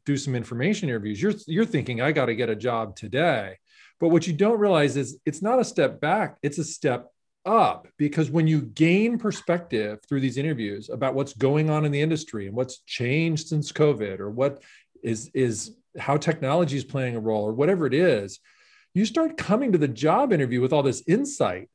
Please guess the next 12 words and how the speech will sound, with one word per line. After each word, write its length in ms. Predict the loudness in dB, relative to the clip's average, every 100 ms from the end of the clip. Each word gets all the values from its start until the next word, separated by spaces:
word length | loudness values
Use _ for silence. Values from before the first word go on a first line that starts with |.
| -8
and 80 | -2
with 160 | 2 2
all 100 | 4
this 220 | 2 -2
data 560 | 2 4 4 2 -2 -12 _ _ _ -4
and 180 | -4 -4
having 580 | -4 0 2 2 -2 -6
surveyed 720 | -12 -2 0 2 2 0 0
the 60 |
field 600 | -8 -4 0 2 2 -2
and 200 | -6 -6
know 460 | 0 2 4 2